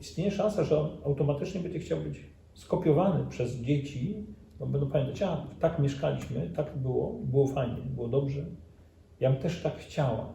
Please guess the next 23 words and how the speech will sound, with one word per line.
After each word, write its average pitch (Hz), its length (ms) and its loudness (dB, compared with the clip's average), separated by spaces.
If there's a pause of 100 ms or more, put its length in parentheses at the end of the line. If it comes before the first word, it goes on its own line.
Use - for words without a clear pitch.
(100)
Oczywiście - 400 -4
wiele 120 340 -4
będzie 117 200 -2
zależało 117 340 0
od 117 60 -8
partnerów, 208 580 -2 (220)
ale 143 420 2 (580)
czy - 140 -6
to 170 140 -2
automatycznie 175 640 0
nie 165 80 2
będzie 156 260 2
jakoś 151 420 0
przekazywane, 139 960 2 (380)
e, - 40 -10
e, 123 1400 -2
z - 720 -14
pokolenia 131 420 4
na - 60 -2
pokolenie? 135 440 2 (120)
Tutaj 143 300 6
znowu 143 260 6
wróćmy, 143 380 4